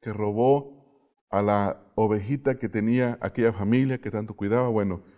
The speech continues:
y lo dice, "Ese hombre eres tú". Cuando le está hablando de eso, uno ve esa historia, y si conoce la vida de David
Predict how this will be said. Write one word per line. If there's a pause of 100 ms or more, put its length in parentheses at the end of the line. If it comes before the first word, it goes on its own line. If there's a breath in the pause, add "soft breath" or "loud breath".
(140 soft breath)
y
lo
dice,
"Ese
hombre
eres
tú". (880)
Cuando
le
está
hablando
de
eso, (200)
uno
ve
esa
historia, (460 soft breath)
y
si
conoce
la
vida
de
David